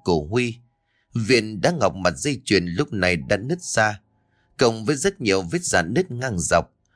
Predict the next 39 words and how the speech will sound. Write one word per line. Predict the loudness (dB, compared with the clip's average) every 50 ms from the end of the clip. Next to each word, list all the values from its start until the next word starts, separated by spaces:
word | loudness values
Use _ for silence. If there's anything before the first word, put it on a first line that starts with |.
| _
và | 0 2 2 2
ánh | 2 -2 -4 -4
sáng | -2 -2 -2 -2 -2 0
tỏa | 2 2 2
ra | 2 0 0 2 2 2 2
vô | 0 0 0 0 0 0 0
cùng | 0 0 0 0
ảm | -2 -2 -2 -2 0
đạm. | 2 2 2 0 -4 -12 _ _ _ _ _ _ _ _ _ _ _ _ _ _
Thầy | 2 4 4
liền | 4 4 2 2 2
thở | 2 2 2
dài, | 2 0 0 0 0 0 0
đưa | -2 -2 -2 -2
tay | 2 2 0 2
lên | 2 0 0 0 0 -2 -6 -4
trước | 0 0 0 0
ngực | 0 0 0 0
rồi | 0 -2 0 2 2 2 2
khẽ | 0 -2 -2 -2 0 2 2
lẩm | 0 2 2 2
bẩm: | 2 2 2 0 -10 -14 -18 _ _ _ _ _ _ _ _ _ _ _ _ _ _ _ _ _ _ _ _ _ _ _ _ _ -8
"Nam | -6 -2 2 2 2 2 0 0
mô | 0 2 0 0 -2 -2
A | -2 -2 -2
Di | 0 -2 -2 -2
Đà | 0 0 0 0
Phật, | 0 -2 0 2 2 2 0 _ _ _ _ -2
thì | 0 0 0
ra | 0 0 2 2 2 2
là | 2 0 0 -2
như | -2 -2 -2 -2 -2
vậy. | 0 2 2 0 0 0 -6 _ _ _ _ _ _ _ _
Thí | 2 2 2
chủ | 4 4 2 4
cứ | 2 0 -2
ngồi | -2 0 2 2 2 2 2
ở | 2 0 0
đây, | 0 -2 -2 -2 -2 -2 -2 -8